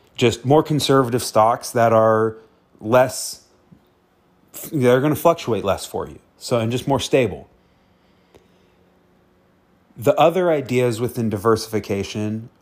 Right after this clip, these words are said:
are sectors, groups of industries that are potentially related or not related.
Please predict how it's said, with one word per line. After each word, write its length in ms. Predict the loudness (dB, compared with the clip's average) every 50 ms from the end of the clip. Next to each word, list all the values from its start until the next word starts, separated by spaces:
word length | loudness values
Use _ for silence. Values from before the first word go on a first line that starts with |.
| _ _ _
are 640 | 2 4 4 4 4 4 2 2 0 -2 -6 -10 -16 _ _ _ _ _ _ _ _ _ _ _ _ _ _ _ _ _
sectors, 720 | -12 -6 0 0 0 0 2 0 2 2 2 0 -2 -6
groups 500 | -12 -14 -6 0 2 2 2 2 0 -4
of 120 | -4 -4 -4
industries 720 | -4 -4 -4 -4 -6 -6 -6 -4 -2 -2 -4 -4 -8 -16 _ _ _ _ _ _ _ _ _ _ _ _
that 160 | 2 2 4
are 340 | 4 2 0 -2 -6 -12 -14 -10
potentially 520 | -8 -4 -2 -2 -2 -2 -2 -2 -2 0
related 460 | 2 2 2 2 2 2 2 0 0
or 100 | 0 -2
not 260 | 0 2 2 2 0 0
related. 540 | -2 -2 -2 -2 0 -2 -2 -4 -4 -8